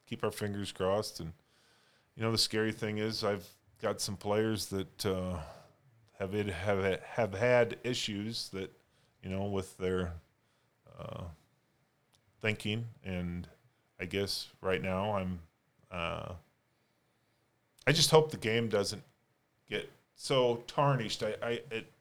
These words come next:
irks me so much to see, you know, uh, a guy, a linebacker. I mean, how do you teach tackling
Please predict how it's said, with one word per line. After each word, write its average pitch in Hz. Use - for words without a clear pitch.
irks 165
me 110
so 131
much 127
to 107
see, 113
you 101
know, 101
uh, 87
a 95
guy, 110
a 90
linebacker. 107
I 110
mean, 120
how 180
do 247
you 247
teach -
tackling 113